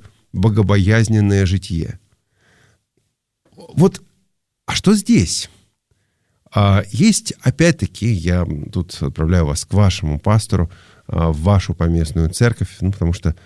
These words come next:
этот пастор, эти лидеры, а, поставлены Богом для того, чтобы заботиться о вас, э, для того, чтобы, ну, духовно, а, окормлять вас, помогать вам получать духовную пищу. И здесь есть две, э, точки зрения, два ответа,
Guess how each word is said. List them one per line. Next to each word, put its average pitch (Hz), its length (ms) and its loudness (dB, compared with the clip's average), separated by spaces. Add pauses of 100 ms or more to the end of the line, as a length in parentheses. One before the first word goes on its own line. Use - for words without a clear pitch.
(280)
этот 98 360 2
пастор, 87 460 0 (100)
эти 80 280 -2
лидеры, 82 460 0 (380)
а, - 180 -2
поставлены 98 500 2
Богом 85 480 -2
для 82 160 -8
того, 92 200 0
чтобы 82 240 -4
заботиться 90 540 -2
о 98 40 2
вас, 170 260 0 (540)
э, 71 180 -2
для 67 100 -4
того, 90 140 4
чтобы, 90 400 0
ну, 92 340 -4
духовно, 87 500 0 (400)
а, - 140 -4
окормлять 110 640 2
вас, - 160 -12
помогать 95 400 0
вам 82 260 -2
получать 92 420 -2
духовную 80 440 -2
пищу. - 360 -8 (600)
И 240 380 0
здесь 104 300 0
есть - 320 0
две, 113 580 2 (140)
э, 82 280 -2
точки 87 280 -4
зрения, 123 460 2 (300)
два 107 340 2
ответа, 117 600 0